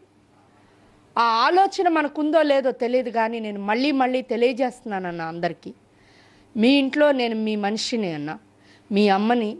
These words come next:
మీ అక్కని, మీ చెల్లిని, మీ ఆడబిడ్డని అన్న, స్థానికంగా ఇక్కడే ఉంటున్న వాళ్ళమన్నా, ఏ సమస్య వచ్చినా మీకు అందుబాటులో ఉంటానన్న. ఆడపిల్లగా, అమ్మగా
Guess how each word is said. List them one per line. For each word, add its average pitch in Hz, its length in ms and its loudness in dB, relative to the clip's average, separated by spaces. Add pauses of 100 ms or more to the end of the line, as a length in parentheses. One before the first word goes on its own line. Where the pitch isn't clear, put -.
మీ 190 180 -2
అక్కని, 214 440 0
మీ 196 160 -4
చెల్లిని, 190 560 0 (360)
మీ 175 140 2
ఆడబిడ్డని 202 600 2
అన్న, 151 280 -6 (800)
స్థానికంగా 277 800 2
ఇక్కడే 233 360 2
ఉంటున్న 190 380 -6
వాళ్ళమన్నా, 156 600 -6 (600)
ఏ 233 140 6
సమస్య 285 460 0
వచ్చినా 294 340 0
మీకు 240 260 -2
అందుబాటులో 226 580 0
ఉంటానన్న. 160 600 -8 (840)
ఆడపిల్లగా, 220 640 2
అమ్మగా 196 580 -4